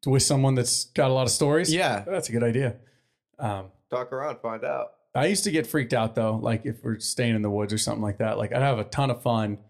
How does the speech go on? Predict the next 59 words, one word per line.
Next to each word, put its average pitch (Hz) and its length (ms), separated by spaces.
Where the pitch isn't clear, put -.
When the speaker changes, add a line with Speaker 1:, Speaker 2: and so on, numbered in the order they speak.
Speaker 1:
and 117 160
then 107 200
middle 117 160
of - 20
the 113 80
night, 110 100
actually 139 300
up 127 80
at 113 60
the 123 80
cabin 143 320
when 113 60
I - 20
was 107 260
young, 117 520
Speaker 2:
Yeah. 127 280
Speaker 1:
I 127 60
would 123 120
have 110 160
trouble 135 280
because, 107 220
like, 107 140
everyone's 117 400
asleep, 120 400
and 113 100
I, 110 100
I 107 140
used 101 140
to 117 60
have 104 120
sleeping 139 340
issues, 113 340
so 113 80
I'd 104 100
be 117 100
awake 120 420
in 113 80
the 110 60
middle 117 220
of 113 60
the 113 40
night, 117 340
hearing 117 320
creaks 120 640
and 113 420
sounds 117 560
outside, 113 720
and 104 200
Speaker 2:
I'm 147 160
Speaker 1:
be 208 80
Speaker 2:
an 190 60
ad-, 131 140
Speaker 1:
freaked 135 260
the 101 100
fuck - 340
out. 127 360
Speaker 2:
I'm 139 160
an 196 100
adult 139 680